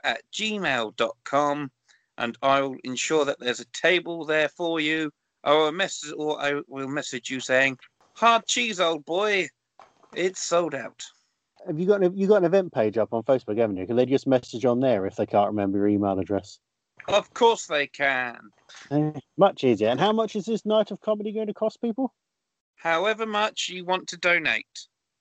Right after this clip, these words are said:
Speaker 2: Ooh, fifty pounds.
Speaker 1: And, oh,
Speaker 2: Mm.
Speaker 1: lovely! And all the
Speaker 2: That's,
Speaker 1: money
Speaker 2: that's the recommended donation.
Speaker 1: Yes. All, all money raised will be going to Click Sergeant. Or I should say all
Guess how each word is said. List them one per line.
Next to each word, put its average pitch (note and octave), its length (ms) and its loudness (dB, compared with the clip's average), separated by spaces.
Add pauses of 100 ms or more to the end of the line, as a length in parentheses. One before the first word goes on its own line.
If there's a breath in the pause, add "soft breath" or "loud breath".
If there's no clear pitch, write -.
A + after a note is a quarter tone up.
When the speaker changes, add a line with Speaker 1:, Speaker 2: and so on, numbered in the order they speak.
(720)
Speaker 2:
Ooh, F3 260 -6
fifty D4 380 4
pounds. B2 400 0
Speaker 1:
And, A2 200 -12 (680)
oh, G3+ 300 2
Speaker 2:
Mm. - 60 -8
Speaker 1:
lovely! F3 440 -2 (380)
And D3 160 -6
all A#3+ 180 0
the G#3+ 100 -6
Speaker 2:
That's, G3 60 -8
Speaker 1:
money G3 280 2
Speaker 2:
that's F#3 180 4
the F#3 120 0
recommended E3 720 -2
donation. B2+ 500 -6 (540)
Speaker 1:
Yes. E3 520 0 (680)
All, A3 400 -4 (120)
all G3+ 320 -4
money G3 300 -4
raised F3+ 720 -4 (500)
will D#3+ 160 -6
be D#3 120 -6
going E3+ 300 0
to D#3+ 100 -8
Click - 460 -8
Sergeant. A#2+ 840 -2 (840)
Or F3 140 2
I F3 60 4
should G#3+ 200 -4
say F#3+ 240 0
all F#3 220 2